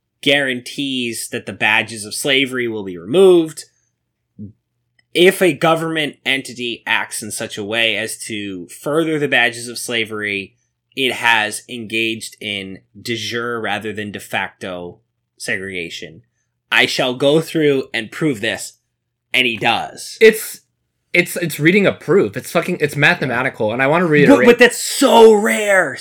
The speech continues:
Speaker 2: Yeah.
Speaker 1: So rare.
Speaker 2: But I wanna, I wanna reiterate exactly what that argument is because it's, it's really important and it's not something I grasped until I read this book. Like, we as a country, like, kind of acknowledge that, like, yes, like,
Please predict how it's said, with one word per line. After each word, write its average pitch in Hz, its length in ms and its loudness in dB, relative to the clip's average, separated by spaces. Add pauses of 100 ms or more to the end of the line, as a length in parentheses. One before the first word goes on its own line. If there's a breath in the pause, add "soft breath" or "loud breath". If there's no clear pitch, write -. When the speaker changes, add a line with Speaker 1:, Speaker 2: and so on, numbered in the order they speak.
Speaker 2:
Yeah. 135 180 6
Speaker 1:
So 202 340 4
rare. 104 520 -4 (240)
Speaker 2:
But 170 160 4
I 180 100 6
wanna, 196 360 2
I 143 80 -2
wanna 180 200 2
reiterate 139 580 2
exactly 123 360 -2
what 120 120 -2
that 120 100 -2
argument 117 420 -4
is 104 160 -12
because 127 320 -4
it's, - 340 -8 (120)
it's 120 120 -6
really 139 320 6
important 113 520 -4
and 110 100 -10
it's 107 140 -10
not 123 240 -10
something 135 240 -8
I 104 180 -6 (680)
grasped 117 400 -6
until 117 200 -8
I 117 40 -2
read 110 220 -4
this 107 160 -10
book. - 340 -4
Like, 123 200 -4
we 151 600 -2 (400)
as 131 120 -4
a 117 60 -8
country, 135 580 -4 (560)
like, 131 160 0
kind 175 240 -2
of 156 80 -4
acknowledge 120 640 -4
that, 120 140 -6
like, 113 240 -6 (300)
yes, 143 460 2
like, 135 260 -4